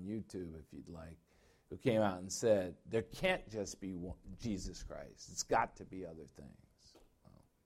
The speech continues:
they're part of, part of the hierarchy here. They got a lot of money.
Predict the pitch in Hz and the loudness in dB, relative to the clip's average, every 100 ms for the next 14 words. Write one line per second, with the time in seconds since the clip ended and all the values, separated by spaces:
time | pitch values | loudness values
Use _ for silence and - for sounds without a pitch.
0 | _ _ _ _ _ _ _ _ _ _ | _ _ _ _ _ _ _ _ _ _
1 | _ _ _ _ _ _ _ _ _ _ | _ _ _ _ _ _ _ _ _ _
2 | _ _ _ _ - 113 127 131 135 123 | _ _ _ _ -4 6 6 12 12 12
3 | 113 - - 123 139 127 101 107 123 123 | 8 2 2 12 12 12 10 12 12 12
4 | 117 110 - 98 127 151 104 117 113 107 | 12 10 6 6 10 10 10 10 10 10
5 | 101 101 92 98 113 95 | 10 8 6 0 0 -2